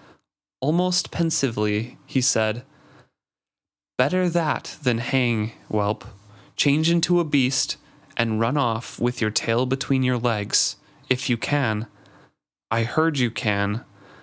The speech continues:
They say you can turn into a wolf. Well, unless you can, you're going to hang. Hang by your neck," choking and kicking, his voice trailed off. His dark eyes locked with mine. They were teary with drink.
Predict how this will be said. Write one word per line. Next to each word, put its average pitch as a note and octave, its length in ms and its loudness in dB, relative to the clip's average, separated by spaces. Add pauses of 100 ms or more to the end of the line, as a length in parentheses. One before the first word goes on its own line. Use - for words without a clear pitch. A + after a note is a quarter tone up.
(560)
They C#3+ 240 4
say E3 340 2
you C#3 220 4
can A2 560 0
turn D#3 200 2
into B2+ 260 2
a A2+ 100 4
wolf. A#2 480 -2 (680)
Well, B2 480 2
unless C3 380 2
you A#2+ 80 0
can, C3 440 0
you're A#2 160 2
going A2+ 240 0
to A2+ 120 -2
hang. A#2+ 480 0 (400)
Hang A#2 240 0
by A#2 120 2
your A#2 160 2
neck," A#2 520 -2
choking - 440 -2
and A#2+ 140 -2
kicking, G#2 420 0
his A#2 220 -2
voice G#2+ 280 0
trailed G#2+ 300 0
off. A2 400 -4 (1000)
His A#2+ 180 2
dark B2 380 0
eyes A2+ 380 0
locked G#2+ 300 -2
with A#2+ 180 0
mine. G#2 380 0 (480)
They A#2+ 120 2
were A2+ 180 0
teary A#2 420 0
with G#2+ 240 -2
drink. G2 400 -2